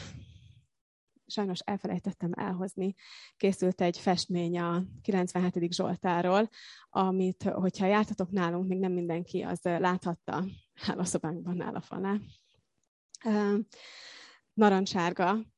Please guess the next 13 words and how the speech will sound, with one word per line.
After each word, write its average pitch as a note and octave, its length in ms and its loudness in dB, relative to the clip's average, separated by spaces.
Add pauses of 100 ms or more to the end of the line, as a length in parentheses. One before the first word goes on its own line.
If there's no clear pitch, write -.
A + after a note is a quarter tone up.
(160)
így, F#3 280 -6
m-, - 180 -10 (420)
mindegy, F3 420 -6 (300)
el F#3+ 160 -6
kellett F3+ 220 -8
volna G3 180 -6
hozni, F#3+ 380 -4
elnézést, F#3+ 480 -4
majd F3 160 -6
elhozom. G3 420 -2 (720)
Kilencvenhetedik G#3+ 680 8
Zsoltár G3 460 4
ihlette: F#3+ 640 0